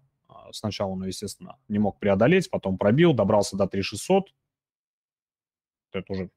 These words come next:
сколько, в се-, в сентябре, да, в середине сентября этот уровень уже не пускал цену вверх. Вот, и сейчас пока он её тоже так,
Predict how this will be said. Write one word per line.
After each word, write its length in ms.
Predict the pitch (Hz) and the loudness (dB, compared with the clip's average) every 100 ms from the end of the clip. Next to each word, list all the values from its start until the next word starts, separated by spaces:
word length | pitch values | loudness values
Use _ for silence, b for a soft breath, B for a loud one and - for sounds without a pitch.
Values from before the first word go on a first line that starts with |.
| _ | _
сколько, 340 | 104 95 110 | -14 -14 -14
в 40 | - | -14
се-, 120 | 120 | -12
в 60 | |
сентябре, 380 | - 110 117 110 | -6 -4 -2 -2
да, 100 | 92 | -4
в 60 | 90 | -6
середине 280 | 110 104 101 | -4 -2 -2
сентября 400 | - 98 104 98 | -4 -6 -2 -2
этот 220 | 95 92 | -2 -4
уровень 240 | 98 95 | -2 -2
уже 160 | 92 95 | -4 -6
не 80 | 92 | -8
пускал 320 | - 160 147 | -2 0 0
цену 240 | 110 95 | -2 -4
вверх. 320 | 92 90 - _ B B B _ | -4 -6 -12 _ B B B _
Вот, 200 | 95 87 | -8 0
и 60 | 131 | 0
сейчас 320 | 117 107 98 | 2 0 0
пока 240 | 98 107 | 0 2
он 100 | 104 | 2
её 100 | 95 | 2
тоже 220 | 92 98 | 2 0
так, 280 | 92 92 - | 0 -6 -8